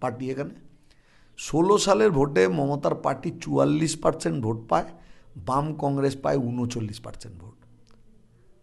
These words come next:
বিজেপি তো টেন পার্সেন্ট ছিল, তার আগে চার পার্সেন্ট ছিল।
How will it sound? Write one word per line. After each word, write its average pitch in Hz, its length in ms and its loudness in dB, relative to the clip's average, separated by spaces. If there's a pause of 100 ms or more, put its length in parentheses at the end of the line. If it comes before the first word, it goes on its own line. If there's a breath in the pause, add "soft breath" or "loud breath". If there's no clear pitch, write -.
(100)
বিজেপি 180 280 2
তো 190 100 8
টেন 220 340 0
পার্সেন্ট 143 440 4
ছিল, 98 320 -10
তার 143 160 4
আগে 170 180 4
চার 190 300 4
পার্সেন্ট 120 500 0
ছিল। 110 200 -14